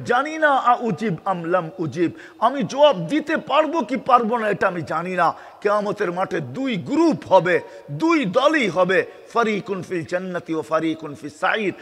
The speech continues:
আম্মা মান উতিয়া কিতাবাহু, আম্মা মান উতিয়া কিতাবাহু বিশিমালি,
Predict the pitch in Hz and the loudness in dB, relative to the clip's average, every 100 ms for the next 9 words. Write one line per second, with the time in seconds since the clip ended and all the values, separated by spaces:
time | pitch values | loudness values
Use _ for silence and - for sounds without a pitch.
0 | - - - 262 269 233 196 185 180 214 | -18 -4 0 0 2 0 2 -2 -2 -4
1 | 208 185 175 180 170 165 156 165 165 156 | -2 -2 -2 -2 0 2 2 0 -2 -4
2 | 175 175 160 151 151 147 185 175 165 151 | -4 -4 -4 -4 -6 -6 -6 -4 -4 -4
3 | 180 170 151 147 135 143 143 - 214 262 | -6 -4 -4 -2 -4 -6 -10 -10 4 10
4 | 277 269 | 10 8